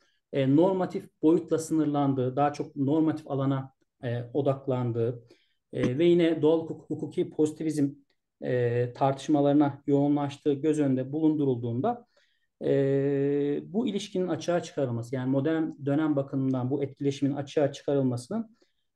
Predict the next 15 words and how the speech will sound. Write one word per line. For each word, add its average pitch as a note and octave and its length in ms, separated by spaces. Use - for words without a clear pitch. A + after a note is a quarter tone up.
e, D3+ 180
meta F#3+ 260
hukuksal F3+ 480
dışa F#3 220
vurumculuk C#3 520
benzeri, D#3+ 640
e, C#3+ 160
yeni D3+ 480
özgün F3 540
yaklaşımların C#3+ 720
gelişmesinin D#3 580
önünü F3 160
açacağı E3 500
kanaatindeyim. D#3+ 760
E, D#3+ 280